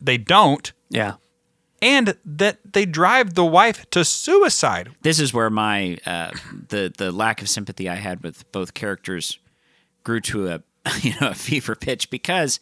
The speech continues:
Speaker 3: as weird as Angiers's vengeance, vendetta is, and, and the sci-fi stuff that comes into play, and he's literally insane at the end, he's at least insane over something that was real and legitimate, which
Speaker 2: Yeah.
Speaker 3: is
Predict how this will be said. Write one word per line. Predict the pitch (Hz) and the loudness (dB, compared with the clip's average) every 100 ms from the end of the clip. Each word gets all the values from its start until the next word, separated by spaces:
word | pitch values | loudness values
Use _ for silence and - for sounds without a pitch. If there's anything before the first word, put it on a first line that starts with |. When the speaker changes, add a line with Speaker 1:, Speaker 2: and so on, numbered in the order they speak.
| - - - _ - | -10 -20 -20 _ -2
Speaker 3:
as | 135 135 | 0 0
weird | 127 131 160 196 180 147 123 | -4 -4 -4 0 2 2 0
as | 107 110 107 | -2 -4 -2
Angiers's | 110 117 117 107 101 98 98 95 90 - - _ _ | -2 -2 -2 -2 -2 -4 -4 -4 -2 -2 -4 _ _
vengeance, | 98 95 104 107 98 95 80 - - - | -16 -6 -4 -2 -2 -4 -4 -2 -2 -4
vendetta | - 104 95 95 90 73 | -6 -6 -4 -4 -4 -6
is, | 98 98 95 95 90 | -6 -4 -4 -4 -4
and, | 92 92 | -4 -8
and | 73 92 82 | -8 -10 -6
the | |
sci-fi | 85 - 82 - 85 | -4 -4 -6 -6 -6
stuff | 82 - 85 | -4 -6 -8
that | - | -12
comes | - 92 - | -14 -12 -12
into | - | -12
play, | - 95 85 - _ - - - - - _ | -8 -8 -8 -12 _ -20 -20 -20 -20 -20 _
and | 120 120 | 0 2
he's | 123 - | 2 0
literally | 120 127 117 101 87 | 0 0 0 -2 -4
insane | 85 - 160 117 | 0 0 0 0
at | 101 | -2
the | - 101 | -4 -4
end, | 95 92 85 - _ _ _ _ _ _ _ | -4 -4 -8 -14 _ _ _ _ _ _ _
he's | 123 170 165 | -2 0 2
at | 147 | 2
least | 131 190 339 - | 0 0 2 2
insane | 131 123 - 127 120 113 | 2 2 4 4 2 0
over | 110 107 | -2 -2
something | 104 117 - 101 | -2 -2 -6 -4
that | 92 85 | -4 -4
was | 95 90 - | -4 -4 -4
real | 101 110 117 110 101 | -4 -2 0 0 -2
and | 87 | -4
legitimate, | 87 131 131 95 80 - _ | -2 0 0 -2 -6 -10 _
which | 101 180 | -2 2
Speaker 2:
Yeah. | 143 131 | 4 2
Speaker 3:
is | - - | 0 -2